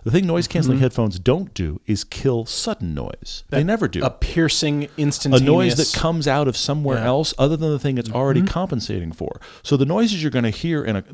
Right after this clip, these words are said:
Speaker 1: of something happening you ought to hear, that's gonna be a new noise that the noise-canceling headphones haven't killed. And in the case of the Lotus Elise, I'm not gonna hear anything else if I don't have 'em on.
Speaker 2: And Joe, I would also argue that because you have noise-canceling headphones on,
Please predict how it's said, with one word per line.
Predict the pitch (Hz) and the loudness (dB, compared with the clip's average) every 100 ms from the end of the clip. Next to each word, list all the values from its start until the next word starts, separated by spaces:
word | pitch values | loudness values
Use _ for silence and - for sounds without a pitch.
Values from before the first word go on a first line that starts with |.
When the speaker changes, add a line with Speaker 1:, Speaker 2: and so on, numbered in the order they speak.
| - | -4
Speaker 1:
of | 127 101 - | 0 0 0
something | 147 156 123 | -2 0 -4
happening | 110 139 143 110 98 | -4 -4 -4 -2 0
you | 104 101 | 2 2
ought | 104 | 2
to | 87 | 0
hear, | 117 120 175 196 _ _ _ _ - | 0 0 -2 -8 _ _ _ _ -2
that's | 127 - - | 0 0 -2
gonna | 175 135 | -2 2
be | 117 | 2
a | 101 | 4
new | 120 160 | 2 2
noise | 120 101 92 | 0 0 -2
that | |
the | 95 | -2
noise-canceling | 98 135 - - 113 110 - 95 | -2 -2 -4 -8 -2 -2 -2 -4
headphones | 110 - 95 | -4 -2 -4
haven't | - 151 160 - | -2 -6 -6 -6
killed. | 87 78 | -8 -4
And | 104 | -4
in | |
the | 107 | -4
case | - 175 | -4 -6
of | - | -2
the | |
Lotus | 107 135 135 | 0 2 0
Elise, | 95 120 139 - - _ | -2 -2 -2 -6 -16 _
I'm | 104 147 | -4 0
not | 120 | 0
gonna | 87 82 | -2 -2
hear | 85 | -2
anything | 80 113 139 80 80 | 0 2 0 0 -2
else | 78 | -4
if | - | -4
I | 80 | -4
don't | 76 | -4
have | 78 | -4
'em | 73 | -4
on. | 76 55 - _ _ - | -6 -8 -14 _ _ -4
Speaker 2:
And | 156 139 | -2 0
Joe, | 175 190 | 2 2
I | 143 208 | 2 0
would | 165 | 0
also | - 226 - - | -2 -2 -2 -4
argue | 107 107 131 | -6 -6 -4
that | 120 117 | -4 -4
because | 120 - 180 139 | -6 -4 -2 -2
you | |
have | 127 117 | -2 -2
noise-canceling | 131 135 147 131 120 | -2 -2 -4 -2 -2
headphones | 113 160 139 123 | -4 -6 -4 -4
on, | - 127 127 | -2 -2 -2